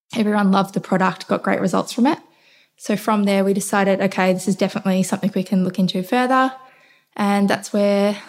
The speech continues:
the business really started from. David and I are both full steam ahead people. So we actually got there, I think, day two and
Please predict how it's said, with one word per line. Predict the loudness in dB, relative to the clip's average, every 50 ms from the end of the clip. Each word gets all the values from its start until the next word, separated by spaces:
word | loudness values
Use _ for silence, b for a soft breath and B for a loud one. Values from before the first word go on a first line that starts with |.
| B B B B
the | B 0 2 2 0 0
business | 0 0 0 2 0 0 0 0 -2
really | -2 -2 -2 -2
started | -2 -2 -2 0 0 0 -2 -2
from. | -2 0 2 2 2 2 0 -4 _ _ _ _ _ _ _ _ _ _ _ _ _ _ _ _ _ _ _ _ _
David | -2 0 0 2 0 0 0
and | 0 0
I | 0 0 2 0
are | 0
both | 2 2 2 2 2 0 -4 -10 -10 -10 -12 B B
full | B -4 0 0 2 2
steam | 0 -2 -2 -2 0 -2
ahead | -2 0 0 -2 -2 -2
people. | -2 -2 0 0 0 0 0 0
So | -2 -4 -2 0 2 2 4 2 2 0 -2 B B B B B B B -2
we | 0 0
actually | 0 0 0 -2 -2 0 0
got | 0 2 0 0 0 0
there, | 0 2 2 2 2 0 0 -4 -6 -10 -8 -4
I | -2 -2
think, | -2 0 -2 -2 -2 -2
day | 0 0 0 0
two | -2 -4 -2 0 0 0 2 0 0 -2 -4 -4
and | -2 -2 -2 0 0 0 0 -2 -2